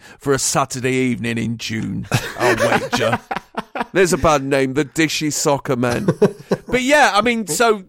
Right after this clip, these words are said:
Speaker 1: you know, we, we don't get to see Kenny Burns in a shirt with all ruffles up the sleeve or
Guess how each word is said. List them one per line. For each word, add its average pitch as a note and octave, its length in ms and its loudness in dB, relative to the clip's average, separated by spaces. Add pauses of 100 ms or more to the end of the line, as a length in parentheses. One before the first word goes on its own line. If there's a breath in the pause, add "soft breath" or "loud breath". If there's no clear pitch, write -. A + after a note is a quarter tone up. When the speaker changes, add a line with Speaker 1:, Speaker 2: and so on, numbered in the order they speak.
Speaker 1:
you A3+ 100 -4
know, F#3 160 4
we, D3+ 200 0 (260)
we F3+ 160 -4
don't G3 340 2
get G3+ 360 2
to F3 140 -6
see D#3+ 340 0
Kenny D3 320 0
Burns C#3 360 0
in D3 80 -2
a C3+ 60 0
shirt C#3+ 320 0
with C#3 100 -2
all C3+ 200 0
ruffles B2+ 440 -2
up C3 120 -4
the B2+ 100 -10
sleeve B2 460 -2
or B2 340 2